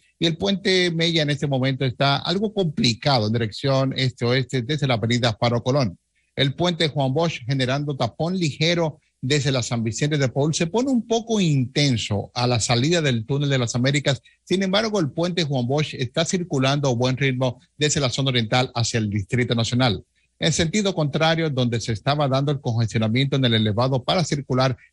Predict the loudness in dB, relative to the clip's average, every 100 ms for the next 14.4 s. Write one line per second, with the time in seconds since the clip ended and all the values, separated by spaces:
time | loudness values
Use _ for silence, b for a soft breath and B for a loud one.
0 | _ -2 -2 0 -2 -2 -2 -4 -2 0
1 | 0 -2 -4 -2 0 0 -4 -2 -4 -2
2 | -2 0 0 0 -2 0 0 0 -2 -6
3 | b -6 -2 -2 -2 0 0 0 0 0
4 | 0 0 0 0 -6 -8 _ _ _ -2
5 | 0 0 2 2 2 0 0 -2 -4 -2
6 | -2 0 -2 0 0 0 -2 -2 -2 0
7 | -2 0 0 0 0 -2 -2 0 0 0
8 | -2 -2 -2 0 0 0 0 0 2 0
9 | 0 -4 b b -2 0 0 0 0 2
10 | 0 -2 -2 -2 0 -2 -2 -2 0 0
11 | -2 -2 -4 -2 -2 -2 -2 -2 0 2
12 | 2 0 0 0 0 0 0 -2 -2 0
13 | 2 2 0 0 -2 -2 -6 -2 -2 -2
14 | -2 -2 -2 -4